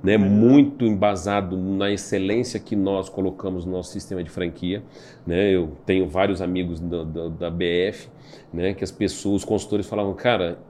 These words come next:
Speaker 1: eu recebo o tempo inteiro pessoas querendo formatar suas clínicas,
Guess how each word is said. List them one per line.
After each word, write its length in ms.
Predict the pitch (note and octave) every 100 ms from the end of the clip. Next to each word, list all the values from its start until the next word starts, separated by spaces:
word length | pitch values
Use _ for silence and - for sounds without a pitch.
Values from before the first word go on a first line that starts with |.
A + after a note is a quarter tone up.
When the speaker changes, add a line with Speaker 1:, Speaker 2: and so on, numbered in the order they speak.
| -
Speaker 1:
eu 140 | A#2
recebo 680 | G#2+ B2 B2 - A#2+ A#2+ C3
o 40 |
tempo 380 | C3 - A#2+ A#2+
inteiro 400 | C3+ B2+ G#2+ G#2
pessoas 440 | G#2 G#2+ - A2+ B2
querendo 260 | A#2 A2+
formatar 480 | A2 G#2+ G2 F#2+ F#2
suas 220 | - F2+
clínicas, 520 | - F2+ G#2 - -